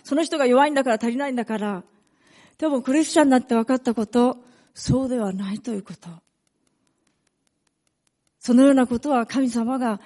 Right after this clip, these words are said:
喜ぶことではないということ。そして神様に許可されたことではないということ。そしてさらにもう一つ、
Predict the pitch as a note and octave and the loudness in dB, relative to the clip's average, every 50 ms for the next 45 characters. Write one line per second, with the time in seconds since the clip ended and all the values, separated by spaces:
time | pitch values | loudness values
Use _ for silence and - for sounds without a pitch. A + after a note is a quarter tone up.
0 | - _ - F#3+ G#3 A3 A#3 B3+ B3+ - C#4 C#4+ B3 A#3+ - A3+ - C4+ C4+ C4+ | -18 _ -6 -2 0 0 0 0 -2 -2 -2 -2 -2 -2 -4 -6 -6 -6 -4 -2
1 | C4+ A#3+ A3 G#3 G3 G#3+ C#4+ D4 C4 C4+ - A3 G3+ G3 - G3 - - G3+ G#3 | -2 -2 -2 0 0 2 2 0 0 -2 -6 -8 -8 -8 -10 -14 -12 -12 -10 -10
2 | F3+ F#3+ - _ _ _ _ _ _ _ _ _ _ _ _ _ _ _ _ _ | -10 -12 -16 _ _ _ _ _ _ _ _ _ _ _ _ _ _ _ _ _
3 | _ _ _ - - A#3+ - - - - B3 A#3+ A#3 A#3 - - _ - - A#3+ | _ _ _ -4 -2 -2 -2 -2 0 2 2 2 2 0 -4 -14 _ 0 2 4
4 | A3+ A3 A3+ A#3+ A3+ G#3 G#3+ G3+ G3 G#3+ B3 A#3+ A3 - - - - _ _ - | 4 4 4 2 0 2 0 0 2 4 4 4 4 2 0 -10 -20 _ _ -2
5 | - B3 - - B3 A3 - A3 G#3 G#3+ G#3+ G#3 A3 G3+ - A3+ A3 B3+ C4 A#3+ | -2 0 2 2 2 2 2 0 0 0 0 -2 -2 -2 -2 -4 -4 -2 -2 -2
6 | A#3+ A3 G#3+ G3 G3 - _ _ - G#3 A3 B3+ B3 - G#3+ G3+ F#3+ F#3 - G3 | 0 -2 -2 -4 -6 -8 _ _ -2 2 2 2 2 0 -4 -6 -6 -6 -8 -12
7 | F#3+ - F#3+ F#3 F#3+ G#3 - _ _ _ _ _ _ _ _ _ _ _ _ _ | -12 -10 -10 -10 -10 -12 -14 _ _ _ _ _ _ _ _ _ _ _ _ _
8 | _ _ _ _ _ _ _ _ _ _ _ _ - - B3+ A3+ - - - - | _ _ _ _ _ _ _ _ _ _ _ _ -2 0 0 0 0 -2 0 2
9 | C#4+ C#4 B3 G3+ - - C4+ B3+ B3 A#3 A3 A3+ C4+ C#4+ C#4 A3+ F3 - - _ | 4 4 4 2 0 0 2 2 2 2 2 2 4 4 4 4 2 -2 -8 _
10 | _ _ - G#3+ A#3 A#3+ A#3 - - A#3 A3 - - - C4+ C4+ C4 - | _ _ 2 4 6 6 4 2 0 -2 -4 -4 -4 -2 -2 -2 -2 -2